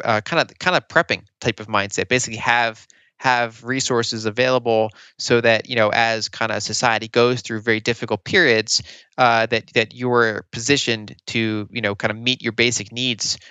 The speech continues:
for a decent period of time if you have to, i-, if you have a pretty severe breakdown in supply chains,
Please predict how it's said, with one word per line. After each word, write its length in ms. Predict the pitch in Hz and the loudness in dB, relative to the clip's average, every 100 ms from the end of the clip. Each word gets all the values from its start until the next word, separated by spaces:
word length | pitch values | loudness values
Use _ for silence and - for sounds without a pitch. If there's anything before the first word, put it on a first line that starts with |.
| _ _ | _ _
for 360 | - 110 101 | 0 2 4
a 60 | 101 | 2
decent 360 | 127 123 117 | 0 -6 -6
period 200 | - 117 | -6 -4
of 60 | 101 | -4
time 340 | - 110 110 | 0 0 0
if 120 | 92 - | -6 -6
you 80 | |
have 240 | 107 107 - | 0 0 0
to, 220 | 101 95 | -4 -4
i-, 60 | - | -2
if 180 | 110 - | -4 -2
you 80 | 113 | 0
have 140 | 107 | 0
a 60 | 104 | -2
pretty 220 | - 120 | -12 -8
severe 340 | - 113 113 | -8 -4 -4
breakdown 460 | 98 110 107 107 104 | 0 0 0 -4 -4
in 60 | |
supply 360 | 104 - - 131 | -8 -2 2 2
chains, 560 | - 120 117 113 - | 0 -4 -4 -6 -10